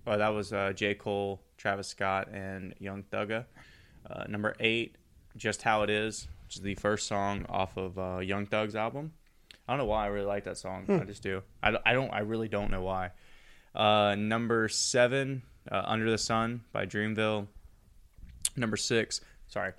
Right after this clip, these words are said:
Speaker 1: Homicide by Logic. That was the only other song I liked off the album. Those are the only two.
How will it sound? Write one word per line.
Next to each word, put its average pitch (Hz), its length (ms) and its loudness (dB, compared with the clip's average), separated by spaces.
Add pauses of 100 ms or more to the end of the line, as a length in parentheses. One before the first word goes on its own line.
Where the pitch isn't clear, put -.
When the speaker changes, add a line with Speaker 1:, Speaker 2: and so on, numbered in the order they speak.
(200)
Speaker 1:
Homicide 101 720 2 (480)
by 101 140 2
Logic. 98 340 0
That 101 100 -2
was 101 100 -2
the 101 80 -4
only 104 220 -2
other 98 160 -2
song 92 200 -8
I 92 40 -8
liked 92 220 -8
off 90 140 -10
the - 60 -6
album. 92 220 -4
Those 95 80 -6
are 95 60 -6
the 95 40 -6
only 98 160 -8
two. 95 300 -4